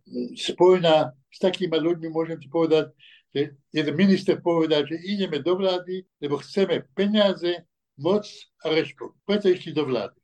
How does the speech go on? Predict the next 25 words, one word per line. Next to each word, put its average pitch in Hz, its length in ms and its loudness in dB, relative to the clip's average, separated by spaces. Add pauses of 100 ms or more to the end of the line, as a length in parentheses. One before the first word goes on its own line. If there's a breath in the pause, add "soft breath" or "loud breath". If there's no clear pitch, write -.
Tak 131 160 -6
zobrali 180 340 4
aj 135 140 2
peniaze, 175 540 0 (260)
mali 170 240 -6
aj 139 180 -4
moc 175 300 -6 (320)
a 127 160 -12 (240)
rešpekt 185 560 0
chcú, 202 580 2 (460 soft breath)
ale 139 320 2
teraz 196 320 2
sa 170 80 2
ľudia 170 320 4
z-, 151 240 -2 (320)
ľudia, 160 560 0
ľudia 175 320 0
prišli 190 320 -2
k - 100 -10 (220)
rozumu 160 640 -2 (160)
a 127 80 -6
začínajú 190 420 0
pochopiť, 214 460 -4
čo 196 160 -4
bolo. 165 440 -4